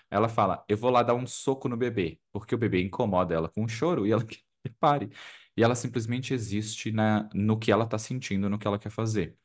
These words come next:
E ela começa a fazer isso com ele e ele começa a ficar louco, né? Ela,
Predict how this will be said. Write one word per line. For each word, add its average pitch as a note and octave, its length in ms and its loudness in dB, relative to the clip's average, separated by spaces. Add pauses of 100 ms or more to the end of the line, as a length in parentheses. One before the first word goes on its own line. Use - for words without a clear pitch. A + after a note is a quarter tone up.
(240)
E F#2 100 2
ela A#2 120 6
começa C#3 480 0
a - 20 -8
fazer E2 280 -4
isso - 180 -10
com E2 100 -6
ele A2 280 0
e F#2+ 40 0
ele F2 120 2
começa F2 340 -2
a - 40 -6
ficar - 180 -2
louco, D#3+ 300 -2
né? D#2 100 0
Ela, D#2+ 200 4